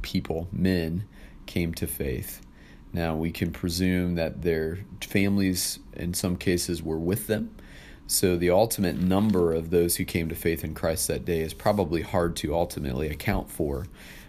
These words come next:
but I would suspect that it was more than five thousand people that day that came to faith in Jesus.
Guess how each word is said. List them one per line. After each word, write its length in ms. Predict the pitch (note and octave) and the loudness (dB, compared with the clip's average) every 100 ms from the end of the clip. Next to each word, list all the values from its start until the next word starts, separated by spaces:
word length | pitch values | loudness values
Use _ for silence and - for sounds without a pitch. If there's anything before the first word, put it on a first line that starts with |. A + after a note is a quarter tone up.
| - | -10
but 320 | - F2+ F2 | 0 4 6
I 160 | C#2 F2+ | 6 4
would 180 | E2+ D#2+ | 2 0
suspect 520 | - E2+ - F2 - | 0 0 2 0 2
that 200 | E2 D#2+ | 0 2
it 80 | C#2+ | 0
was 220 | E2 F2+ | -2 0
more 260 | F2 F2 E2 | 2 2 0
than 200 | D#2+ E2 | -2 -2
five 320 | E2+ D#2+ D2 | 0 0 0
thousand 440 | D2+ D#2 D#2 D#2 | 0 0 -2 -6
people 300 | D2 D#2+ - D#2 | -4 -6 -4 -2
that 200 | D#2 - | -2 -2
day 160 | E2 | -2
that 160 | D#2+ - | -2 -2
came 240 | - E2 | -4 -4
to 80 | D#2+ | -6
faith 320 | - E2+ F2 | -4 -4 -4
in 140 | D#2+ F2 | -6 -6
Jesus. 580 | D#2+ - - - - | -6 -6 -4 -4 -6